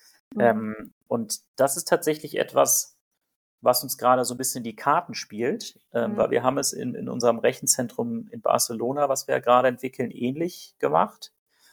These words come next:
Speaker 2: ähm, und, ähm, sind auch dabei, uns in,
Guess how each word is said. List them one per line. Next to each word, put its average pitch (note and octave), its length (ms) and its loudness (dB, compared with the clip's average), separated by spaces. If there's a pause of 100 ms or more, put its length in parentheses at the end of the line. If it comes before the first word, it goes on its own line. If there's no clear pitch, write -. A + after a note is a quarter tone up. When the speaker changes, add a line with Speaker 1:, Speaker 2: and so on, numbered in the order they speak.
(400)
Speaker 2:
ähm, A2+ 540 2 (960)
und, A2 640 0
ähm, A2+ 220 0
sind A2 220 -2
auch - 240 0
dabei, A#2 480 4
uns A2+ 320 -4
in, A2 640 -6